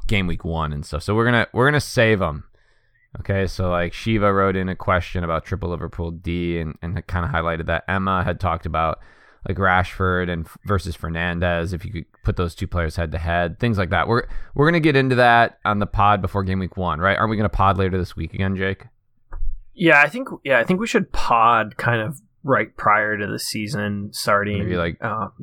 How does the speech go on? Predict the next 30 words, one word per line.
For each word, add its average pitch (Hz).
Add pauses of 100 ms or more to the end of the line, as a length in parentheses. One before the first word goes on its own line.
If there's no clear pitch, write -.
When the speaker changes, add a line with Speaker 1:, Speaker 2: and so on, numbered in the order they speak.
(140)
Speaker 2:
talk 107
about 98
our 98
teams 101
a 104
little 98
and 98
go 87
Speaker 1:
Yeah, 76
Speaker 2:
from 85
there. -
Speaker 1:
maybe, 98
is 104
it 113
the 107
twelfth? 87
Is 87
that 78
the 82
deadline? 80 (720)
Speaker 2:
Yeah, 113
I 98
think 117
the -
twelfth -
Speaker 1:
So 101
Speaker 2:
is -
Speaker 1:
maybe, 95
Speaker 2:
the 92
deadline. 87